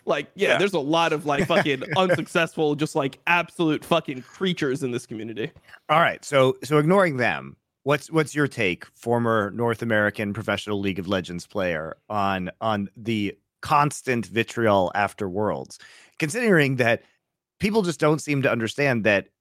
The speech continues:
Speaker 3: through no fault of the N A players, they have a bad practice environment. Like, solo queue blows, and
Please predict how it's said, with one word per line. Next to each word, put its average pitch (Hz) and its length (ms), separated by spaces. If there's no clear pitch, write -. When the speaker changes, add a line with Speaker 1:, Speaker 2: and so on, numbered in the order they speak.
Speaker 3:
through 143 220
no 208 240
fault 190 420
of 123 160
the 131 140
N 127 100
A 117 100
players, 98 600
they 127 160
have 151 320
a 120 160
bad 107 400
practice 107 440
environment. 80 680
Like, 113 400
solo 185 320
queue 143 240
blows, 104 640
and 107 460